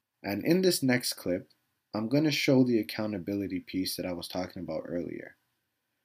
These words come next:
But also what I want to illustrate and show is that not everyone sees things the same way. Now, oftentimes, we might give,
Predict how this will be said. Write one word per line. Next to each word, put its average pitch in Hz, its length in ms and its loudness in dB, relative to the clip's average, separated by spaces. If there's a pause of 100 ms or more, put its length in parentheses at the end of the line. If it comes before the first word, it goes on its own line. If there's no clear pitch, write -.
(220)
But 110 140 2
also 156 460 6
what 113 200 4
I 101 120 4
want 110 300 0
to - 160 -2
illustrate 110 680 -4 (280)
and 95 160 -8
show 92 460 0 (1120)
is 123 180 2
that 120 220 6
not 120 400 0 (140)
everyone 113 680 0 (140)
sees 110 640 -2 (220)
things 101 320 -6
the 87 80 -6
same 92 360 -4
way. 80 280 -8 (1120)
Now, 104 180 0
oftentimes, 143 1040 0 (420)
we 117 160 4
might 123 400 4
give, 107 460 -2